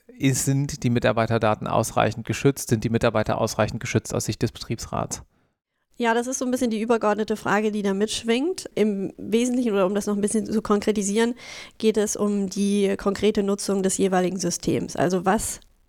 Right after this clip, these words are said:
Speaker 2: darf der Arbeitgeber damit machen? Wozu darf das eingesetzt werden? Und das geht dann zum Beispiel auch schon los bei der Zweckbeschreibung. Das heißt, wofür dürfen jetzt in dem Fall die Mitarbeiter den Copilot einsetzen? Und das ist dann am Ende ein Dokument, was,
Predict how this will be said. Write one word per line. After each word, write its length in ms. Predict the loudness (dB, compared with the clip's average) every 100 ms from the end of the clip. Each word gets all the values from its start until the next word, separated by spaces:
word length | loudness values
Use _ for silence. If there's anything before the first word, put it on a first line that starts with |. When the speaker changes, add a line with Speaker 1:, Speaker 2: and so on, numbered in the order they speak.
| -2
Speaker 2:
darf 240 | 0 2
der 100 | 0
Arbeitgeber 460 | 2 0 2 0 2
damit 240 | 0 0
machen? 320 | 0 0 0 0
Wozu 240 | 2 2
darf 160 | 2 2
das 180 | -2
eingesetzt 640 | 0 0 0 -2 -4 -6 -6
werden? 320 | -6 -8 -14 -20 -20 -20 -20 -4
Und 80 | 0
das 160 | 2
geht 120 | 2
dann 100 | 2
zum 80 | 2
Beispiel 260 | 0 2 2
auch 100 | 2
schon 140 | 0
los 300 | 2 2 0
bei 320 | 0 2 2
der 140 | 0 -2
Zweckbeschreibung. 760 | -2 -2 -2 -2 0 -2 -2 -4
Das 140 | 0
heißt, 240 | 0 0 0
wofür 300 | 0 2 0
dürfen 280 | 0 0
jetzt 180 | -2 0
in 80 | 0
dem 160 | 0 2
Fall 260 | 0 0 -4 -16 -20 -10 -2
die 80 | 2
Mitarbeiter 560 | 2 2 2 2 2
den 140 | -2 0
Copilot 500 | -2 0 2 2 2
einsetzen? 560 | 0 0 -4 -6 -14 -18 _ _ -4
Und 140 | 0
das 120 | 2
ist 200 | 2 2
dann 280 | 2 2 -2
am 140 | 0
Ende 300 | 2 2 2
ein 220 | 2 2 0
Dokument, 500 | -2 0 0 0 0
was, 300 | 0 -2